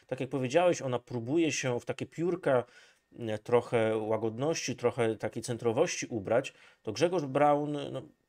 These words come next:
jest radykałem z krwi i kości. Wiemy, jakich ekscesów się dopuszczał, jeszcze pewnie wielu ekscesów się dopuści właśnie w Europarlamencie, aż, aż strach pomyśleć, ale jak diagnozujesz tutaj jego wynik? Czy byłeś zaskoczony tym, że Grzegorz Braun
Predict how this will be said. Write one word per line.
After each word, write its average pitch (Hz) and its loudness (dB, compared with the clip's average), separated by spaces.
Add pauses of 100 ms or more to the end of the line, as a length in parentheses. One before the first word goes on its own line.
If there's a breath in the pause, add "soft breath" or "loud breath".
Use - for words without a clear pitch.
(140)
jest 120 -4 (100)
radykałem 135 4
z - -8
krwi - -4
i 131 -2
kości. - 2 (440 soft breath)
Wiemy, 123 -2
jakich 120 0
ekscesów - -6
się 113 -6
dopuszczał, 113 0
jeszcze 104 -4
pewnie 107 -4
wielu 107 -2
ekscesów 113 -8
się 123 -6
dopuści 110 -6
właśnie 117 -2 (400 soft breath)
w 104 -10
Europarlamencie, 117 0
aż, - -10 (180)
aż 107 -4
strach - -2
pomyśleć, 135 -4
ale 123 4 (340 loud breath)
jak 165 2
diagnozujesz 156 2
tutaj 151 -4
jego 190 -4
wynik? 135 -4
Czy - -4
byłeś 185 0
zaskoczony 170 -2
tym, 135 -2
że 123 4
Grzegorz 127 -2
Braun 120 4